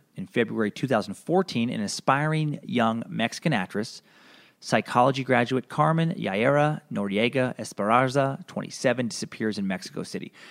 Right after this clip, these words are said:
A year later, her badly decomposed remains are discovered in a rooftop water tank in the neighborhood she lived in after residents complained of bad tasting water. All right, same kind of shit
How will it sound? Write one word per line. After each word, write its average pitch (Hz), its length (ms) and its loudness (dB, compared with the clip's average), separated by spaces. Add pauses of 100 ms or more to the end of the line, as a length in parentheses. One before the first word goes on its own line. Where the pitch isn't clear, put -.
(200)
A 104 60 -6
year 143 400 2
later, 120 320 2
her 117 120 -2
badly 123 460 0
decomposed 117 560 -2
remains 104 340 0
are 98 60 -6
discovered 107 400 -2
in 95 60 -2
a 92 60 -4
rooftop 120 440 -2
water 101 220 2
tank 98 340 -6 (640)
in 113 80 -6
the 107 60 -4
neighborhood 110 380 0
she 151 220 0
lived 165 240 2
in 120 100 2
after 107 200 0
residents 110 380 0
complained 107 340 -4
of 90 80 -8
bad 92 240 -4
tasting 104 280 -6
water. - 300 -8 (720)
All - 120 -12
right, 104 140 -10
same 113 260 -4
kind 113 160 -2
of 113 40 -2
shit - 360 -6